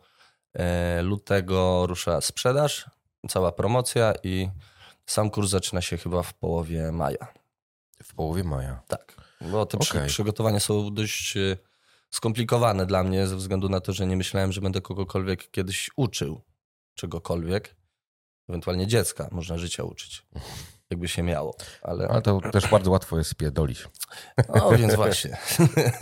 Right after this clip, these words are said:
Speaker 1: E, więc, e, więc, e, sam się teraz uczę uczyć po prostu.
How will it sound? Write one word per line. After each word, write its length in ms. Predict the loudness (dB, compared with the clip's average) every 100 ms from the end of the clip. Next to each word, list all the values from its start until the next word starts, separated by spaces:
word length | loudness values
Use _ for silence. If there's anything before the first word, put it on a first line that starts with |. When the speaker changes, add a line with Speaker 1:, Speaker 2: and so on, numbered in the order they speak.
| 0 0 -6 -4 -4 4
Speaker 1:
E, 480 | 6 8 8 6 6
więc, 400 | 6 4 4 4
e, 40 | 4 6 4 4 2 0 -4 -12 -12 -6
więc, 380 | 0 2 2 4
e, 40 | 6 6 4 4 0 -6 -6 0
sam 280 | 4 4
się 160 | 4 2
teraz 260 | 4 4 2
uczę 260 | 0 2
uczyć 540 | 0 0 -4 -4 -10 -10
po 80 | -10
prostu. 460 | -8 -8 -8 -12